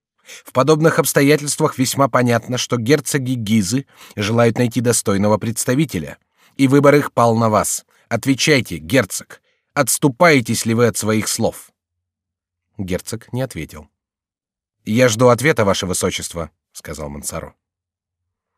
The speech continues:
«Граф», отвечал принц, «мне кажется». «Вы знаете, ваше высочество,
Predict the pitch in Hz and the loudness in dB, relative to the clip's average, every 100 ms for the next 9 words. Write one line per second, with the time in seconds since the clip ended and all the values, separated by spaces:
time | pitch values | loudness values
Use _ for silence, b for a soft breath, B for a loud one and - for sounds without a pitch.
0 | _ _ - 135 143 214 104 - 107 - | _ _ -12 -8 0 0 0 -6 -10 -8
1 | 101 104 92 98 92 - - b b 123 | -2 -2 -2 -4 -4 -6 -12 b b 0
2 | 151 170 - 156 143 170 - 202 190 _ | 2 2 2 2 2 -2 0 2 2 _
3 | _ _ _ _ - 87 123 131 147 135 | _ _ _ _ -8 -2 0 4 4 4
4 | 131 123 127 117 123 113 120 - 135 | 2 2 2 0 0 0 -2 -2 -2